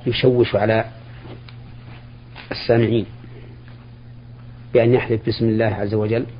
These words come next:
فيقول: "والله"، أو "ورب الكعبة"، أو "والذي نفسي بيده"، وما أشبه ذلك من الأشياء التي لا تستنكرها العامة ولا يحصل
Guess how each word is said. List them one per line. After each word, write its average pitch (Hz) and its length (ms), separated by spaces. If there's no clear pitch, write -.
فيقول: 113 280
"والله"، 113 460
أو 127 180
"ورب 117 260
الكعبة"، 107 440
أو 120 120
"والذي 117 340
نفسي 113 280
بيده"، 113 480
وما 151 240
أشبه 120 400
ذلك 113 260
من 117 120
الأشياء 123 600
التي 117 300
لا 127 120
تستنكرها 110 600
العامة 110 400
ولا 120 180
يحصل 113 380